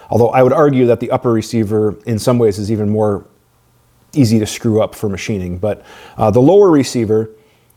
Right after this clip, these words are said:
it's a forging for forged lowers. Billet's a whole nother topic, but you can check out my billet versus forged video up there.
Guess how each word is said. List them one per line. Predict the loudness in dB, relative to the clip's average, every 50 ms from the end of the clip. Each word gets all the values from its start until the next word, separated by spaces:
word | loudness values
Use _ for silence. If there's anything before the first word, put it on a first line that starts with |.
| _ _ -6
it's | -4 0 0
a | 0
forging | 0 -2 -2 0 2 4 4 2 0 -2 -8 -10 -14 -18
for | -18 -6 -4 -4 -4 -2
forged | 2 2 4 4 4 0 -2
lowers. | -4 -4 -2 -4 -6 -6
Billet's | -2 0 0 0 0 0 -2
a | -6
whole | -4 -4 -2
nother | -2 -2 -2
topic, | -4 -4 -6 -6 -6 -6 -10 -10 -10 -10
but | -8 -8 -8 -8 -6 -6
you | -4 -4
can | 0
check | 0 2 2 2
out | 2
my | 0 0 -2 -2 -2
billet | -4 -6 -12 -4 0 2 2 2 2
versus | 0 -4 -6 -6 -6 -8 -8
forged | -8 -4 -2 -2 -2 -2 -4 -6
video | -8 -6 -6 -4 -4 -6
up | -6 -4
there. | -4 -4 -4 -6